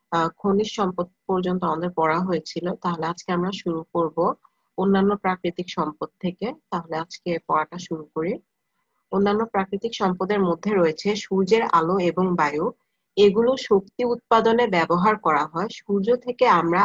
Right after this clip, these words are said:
আলো ও তাপ পাই এবং এই আলো থেকে বিদ্যুৎ উৎপাদন করা যায়। আবার বায়ু প্রবাহ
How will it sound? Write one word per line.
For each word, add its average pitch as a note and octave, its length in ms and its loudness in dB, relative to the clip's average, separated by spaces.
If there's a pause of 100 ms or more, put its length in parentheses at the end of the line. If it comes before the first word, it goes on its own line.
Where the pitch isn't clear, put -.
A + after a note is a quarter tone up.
(140)
আলো F#3 300 4 (120)
ও F#3+ 60 -2 (160)
তাপ D#3+ 180 2 (140)
পাই E3+ 160 -2 (160)
এবং F3+ 260 -2 (220)
এই G#3+ 260 2
আলো G3 320 0
থেকে F#3+ 420 -6
বিদ্যুৎ F#3 500 -6
উৎপাদন F3+ 460 -4
করা D#3 280 -2
যায়। - 220 -14 (520)
আবার E3 380 2
বায়ু F3 380 2
প্রবাহ G3 400 0